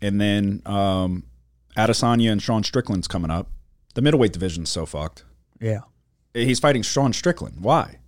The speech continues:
Speaker 1: I understand Sean Strickland just won, but right before that, he got fucking <laughs> starched by
Speaker 2: There's
Speaker 1: Pereira.
Speaker 2: nobody left
Speaker 1: That's what I'm
Speaker 2: over.
Speaker 1: saying. There's nobody there to compete. What do you do?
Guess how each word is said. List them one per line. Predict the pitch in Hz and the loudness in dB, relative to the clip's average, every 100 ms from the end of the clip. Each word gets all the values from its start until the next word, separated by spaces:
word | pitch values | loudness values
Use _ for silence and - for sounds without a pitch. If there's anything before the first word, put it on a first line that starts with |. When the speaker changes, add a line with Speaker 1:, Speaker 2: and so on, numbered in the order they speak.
| _ _ _ _ _ - | _ _ _ _ _ 0
Speaker 1:
I | 147 | 2
understand | - 180 147 | 4 2 4
Sean | 147 135 | 2 2
Strickland | 156 - 127 | 0 2 0
just | 127 | 2
won, | 127 123 | 2 2
but | 101 | 4
right | 120 | 2
before | 131 143 131 | 2 0 4
that, | 113 | 2
he | 120 | 2
got | 127 92 - | 0 -2 -6
fucking | - - 143 131 143 104 | -16 -4 -2 0 -2 -2
<laughs> | |
starched | - - - - - 170 - | -4 -4 0 2 4 2 0
by | - | 2
Speaker 2:
There's | 156 127 | 4 4
Speaker 1:
Pereira. | 113 135 - | 6 6 6
Speaker 2:
nobody | 104 104 | 4 2
left | 104 104 - | 0 -2 0
Speaker 1:
That's | 156 170 | 2 4
what | 151 | 4
I'm | |
Speaker 2:
over. | 139 | 6
Speaker 1:
saying. | 170 101 | 4 4
There's | 95 | 2
nobody | 113 123 127 120 107 | 4 4 6 4 4
there | 98 117 123 | 2 4 4
to | 101 92 - - _ _ _ - - - - _ | 4 0 -4 -14 _ _ _ -20 -20 -20 -20 _
compete. | - 87 175 156 | -6 -2 -2 0
What | 104 | 2
do | 120 | 0
you | |
do? | 92 156 - | 2 0 -2